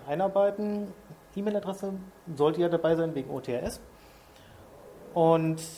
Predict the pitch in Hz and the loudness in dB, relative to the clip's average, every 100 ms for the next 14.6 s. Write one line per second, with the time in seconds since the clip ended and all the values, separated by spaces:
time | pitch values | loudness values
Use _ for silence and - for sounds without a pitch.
0 | - - - - - 143 147 175 202 185 | -18 -20 -20 -20 -4 -2 0 0 -2 -2
1 | 185 185 185 185 180 180 175 170 175 170 | -4 -2 -2 -2 -6 -6 -8 -2 -2 0
2 | 165 170 135 131 165 180 175 180 175 170 | -2 -2 0 0 -2 -4 0 0 -2 0
3 | 175 175 175 160 - 143 143 165 143 165 | 0 0 -2 -4 0 0 2 2 2 0
4 | - 151 147 147 156 151 156 156 139 151 | -2 -2 0 -4 -2 -4 -6 -6 -6 -6
5 | 160 143 147 156 - 156 165 165 147 147 | -6 -4 -2 -4 -2 -4 -2 -4 -4 -4
6 | 135 131 - - - - - - - - | -6 -8 -14 -20 -20 -20 -20 -20 -20 -20
7 | - 147 143 139 135 143 160 156 139 170 | -6 -2 0 0 2 2 0 -2 -2 0
8 | 220 180 160 - 156 165 165 147 147 147 | 0 -4 -6 -6 -6 -6 -4 -4 -4 -4
9 | 135 127 131 180 - 156 135 - - - | -6 -8 -6 -6 -4 -6 -6 -10 -4 -4
10 | - 120 - - - - - - - - | -2 -8 -10 -20 -20 -20 -20 -20 -20 -20
11 | - - - - - - - - 127 123 | -20 -20 -20 -20 -20 -20 -20 -10 -8 -6
12 | 135 147 143 143 151 151 - 147 143 113 | -6 -6 -6 -6 -8 -10 -8 -4 -4 -4
13 | - - - - - - - - - 139 | -12 -20 -20 -20 -20 -20 -20 -20 -16 -6
14 | 139 151 165 175 170 | -2 -2 -2 0 0